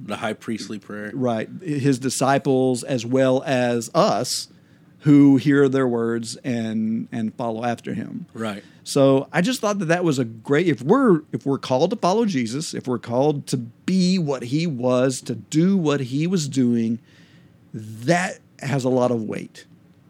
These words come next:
Speaker 2: in
Speaker 1: That's
Speaker 2: the fact
Speaker 1: right.
Speaker 2: that he's spending his time with, with, with his disciples, praying with them, praying for them, and praying over them. And so if we're looking for a, an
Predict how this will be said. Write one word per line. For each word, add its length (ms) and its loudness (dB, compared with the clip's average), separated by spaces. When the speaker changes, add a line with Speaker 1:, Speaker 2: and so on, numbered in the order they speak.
Speaker 2:
in 120 2
Speaker 1:
That's 160 0
Speaker 2:
the 80 2
fact 140 6
Speaker 1:
right. 100 -2
Speaker 2:
that 120 2
he's 260 0
spending 640 0
his 180 -2
time 260 -2
with, 220 0
with, 220 2
with 280 2
his 160 2
disciples, 560 -2
praying 680 4
with 240 0
them, 320 0
praying 380 -4
for 340 0
them, 380 -4
and 560 -4
praying 280 -2
over 240 4
them. 360 -2
And 240 0
so 560 2
if 260 -2
we're 120 0
looking 260 2
for 220 -6
a, 240 4
an 460 0